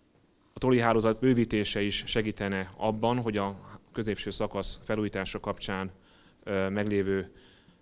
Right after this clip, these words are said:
kapacitás hiányt valahogy pótolni tudjuk, és természetesen szeretnénk a, elsősorban a pesti oldal villamos hálózatát is fejleszteni.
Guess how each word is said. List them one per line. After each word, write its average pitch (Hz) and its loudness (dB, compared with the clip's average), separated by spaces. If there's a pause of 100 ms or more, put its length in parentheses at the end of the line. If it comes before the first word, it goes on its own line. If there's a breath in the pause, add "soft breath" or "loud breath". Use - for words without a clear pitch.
(520 loud breath)
kapacitás 110 -2
hiányt 104 0
valahogy 104 0
pótolni 101 -2
tudjuk, 110 -4
és 113 -4
természetesen 120 2
szeretnénk 104 -2 (240)
a, 95 -4 (280)
elsősorban 107 -4
a 98 -6
pesti 107 -4 (420 soft breath)
oldal 101 0
villamos 95 -4
hálózatát 98 -6
is 95 -4
fejleszteni. 98 -2